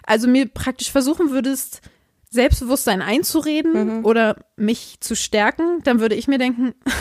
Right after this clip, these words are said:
Speaker 1: <laughs> „Ja, ist ja klar, dass du das denkst, weil du gehörst ja schon zu dem Mikrokosmos, den ich von mir überzeugt habe.“ So.
Speaker 2: Mhm.
Speaker 1: Das heißt, ich hab halt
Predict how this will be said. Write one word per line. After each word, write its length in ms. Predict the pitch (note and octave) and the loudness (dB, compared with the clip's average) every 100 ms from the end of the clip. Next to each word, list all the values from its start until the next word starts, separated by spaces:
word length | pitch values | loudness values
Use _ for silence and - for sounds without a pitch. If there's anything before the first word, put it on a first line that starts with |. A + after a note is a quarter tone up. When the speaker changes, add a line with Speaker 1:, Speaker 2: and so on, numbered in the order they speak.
| - | -8
Speaker 1:
<laughs> 360 | _ _ _ - | _ _ _ -4
„Ja, 180 | A3+ F#3+ _ _ _ A#3+ | -2 -4 _ _ _ -4
ist 140 | - | -2
ja 120 | F3 | -2
klar, 200 | - D4+ | 2 4
dass 160 | C4+ G3+ | 4 -2
du 80 | G3 | -4
das 200 | F#3+ - | -4 -2
denkst, 320 | G3+ A#3+ - - - _ | 0 0 -2 -10 -20 _
weil 140 | G3+ F#3 | 0 0
du 200 | B3+ G#3 | 0 -2
gehörst 360 | G#3+ G3+ A3+ B3 | -2 -2 0 0
ja 80 | |
schon 180 | C#4+ A#3+ | -2 -2
zu 120 | - | 0
dem 180 | C4+ A#3+ | 2 4
Mikrokosmos, 800 | A#3+ A3+ - B3 B3 - A#3+ A#3 | 4 2 -4 -2 -2 0 -2 0
den 160 | G#3 G3 | -2 -2
ich 100 | - | -2
von 140 | G#3+ | -2
mir 120 | F#3+ F3+ | 0 -2
überzeugt 520 | F#3 - - G4 - | -4 -4 -6 -6 -6
habe.“ 340 | G3 F3+ - - _ - - - | -4 -4 -6 -12 _ -20 -20 -6
So. 340 | G3 F3+ G3+ | -4 -4 -4
Speaker 2:
Mhm. 280 | G#3 G#3 G#3+ | -6 -6 -2
Speaker 1:
Das 240 | G#3+ - | -2 0
heißt, 280 | A#3+ D#4 - | 0 2 0
ich 180 | F3+ - | -4 -2
hab 160 | C4 C4+ | -2 2
halt 240 | B3+ - | 0 0